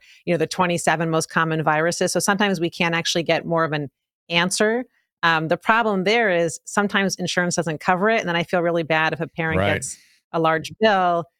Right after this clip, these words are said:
Speaker 1: when the truth is
Speaker 2: Yeah.
Speaker 1: it doesn't often change management, doesn't usually change the advice I give.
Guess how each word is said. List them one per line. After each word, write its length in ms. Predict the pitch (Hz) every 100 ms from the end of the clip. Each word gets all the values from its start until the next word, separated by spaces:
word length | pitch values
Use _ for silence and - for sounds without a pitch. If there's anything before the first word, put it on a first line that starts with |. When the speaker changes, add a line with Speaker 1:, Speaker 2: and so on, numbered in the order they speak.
| _ _
Speaker 1:
when 160 | 190 190
the 80 |
truth 380 | 185 - 262 262
is 160 | 208 190
Speaker 2:
Yeah. 100 | 185
Speaker 1:
it 40 |
doesn't 200 | 175 185
often 300 | 180 180 -
change 340 | 175 185 170 151
management, 560 | 160 170 170 156 139
doesn't 180 | 120 185
usually 260 | 185 165 175
change 260 | - 170 156
the 100 | 156
advice 380 | 143 165 170
I 120 | 147 135
give. 300 | 135 135